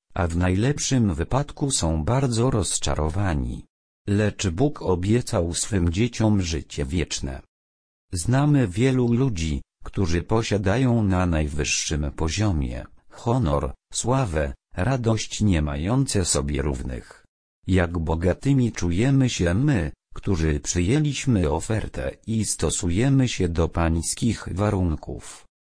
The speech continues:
Zapewne nigdy nie spieralibyście się o morgę lub dwie ziemi?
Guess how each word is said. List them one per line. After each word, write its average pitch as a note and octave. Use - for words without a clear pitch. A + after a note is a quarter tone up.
Zapewne F#2+
nigdy A#2
nie C3+
spieralibyście B2
się F#2
o F2
morgę F2+
lub F2+
dwie E2+
ziemi? D#2